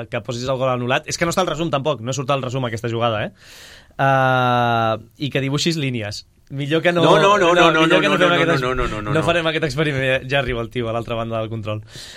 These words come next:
Speaker 1: El que farem nosaltres és, eh, mira, enganxaré
Speaker 2: No,
Speaker 1: gairebé
Speaker 2: no
Speaker 1: per
Speaker 2: hi ha, no hi haurà publi ara.
Speaker 1: Per sorpresa.
Speaker 2: I estarà amb el Paint allà jugant a fer
Speaker 1: Mira, mira,
Speaker 2: línia
Speaker 1: mira.
Speaker 2: de
Speaker 1: Sí, diu que està... Però si avui està tranquil·líssim,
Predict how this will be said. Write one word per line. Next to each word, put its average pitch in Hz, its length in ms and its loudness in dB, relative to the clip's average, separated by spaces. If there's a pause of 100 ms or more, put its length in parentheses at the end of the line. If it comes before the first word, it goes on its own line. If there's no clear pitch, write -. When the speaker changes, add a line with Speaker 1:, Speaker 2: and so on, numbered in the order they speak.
(180)
Speaker 1:
El 151 100 2
que 160 80 -2
farem 160 220 0
nosaltres 214 340 -2
és, 190 160 -6
eh, 135 560 0
mira, 127 220 -2 (100)
enganxaré 135 320 -4
Speaker 2:
No, 143 60 0
Speaker 1:
gairebé 135 180 -2
Speaker 2:
no 127 60 0
Speaker 1:
per 117 80 2
Speaker 2:
hi 117 80 2
ha, - 100 -12
no 113 140 -2
hi - 20 0
haurà 98 240 -4
publi 101 320 -4
ara. 123 300 2
Speaker 1:
Per 165 100 2
sorpresa. 170 560 0
Speaker 2:
I 131 140 4
estarà 123 260 0
amb 139 140 2
el 123 160 0
Paint 135 260 2
allà 123 240 2
jugant 127 300 0
a - 20 -6
fer 170 160 4
Speaker 1:
Mira, 160 160 4
mira, 156 160 4
Speaker 2:
línia 143 160 4
Speaker 1:
mira. 120 240 4 (160)
Speaker 2:
de - 80 0
Speaker 1:
Sí, 170 160 0
diu 143 80 -6
que 170 80 -4
està... 180 160 -4
Però 139 160 -8
si 117 160 -10
avui 165 140 -6
està 196 180 -6
tranquil·líssim, 190 720 -4